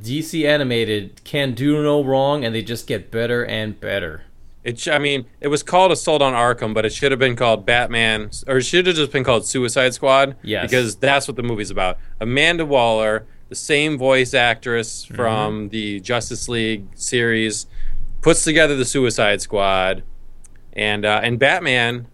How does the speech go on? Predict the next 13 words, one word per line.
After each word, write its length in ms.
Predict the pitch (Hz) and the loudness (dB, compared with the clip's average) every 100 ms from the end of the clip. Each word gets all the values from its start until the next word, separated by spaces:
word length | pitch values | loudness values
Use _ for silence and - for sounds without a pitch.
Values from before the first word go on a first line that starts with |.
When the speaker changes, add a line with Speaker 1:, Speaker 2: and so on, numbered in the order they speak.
| - | -14
Speaker 2:
is 220 | - 131 127 | -4 -2 0
in 240 | 165 226 | 0 2
the 80 | 196 | 2
movie, 420 | 131 110 104 104 104 | 2 0 0 -2 0
but 140 | 117 | 0
he's 240 | 117 135 110 | 2 0 0
not 320 | 139 123 120 117 | 0 0 -2 -6
the 200 | 113 117 | -6 -2
main 280 | 117 113 107 | 0 0 0
character. 600 | 123 110 95 90 - - | 2 2 0 -6 -14 -10
He's 220 | 110 104 | -6 -6
just, 340 | 117 107 - 107 | -4 -4 -4 -2
uh, 360 | 95 92 92 | 0 0 -2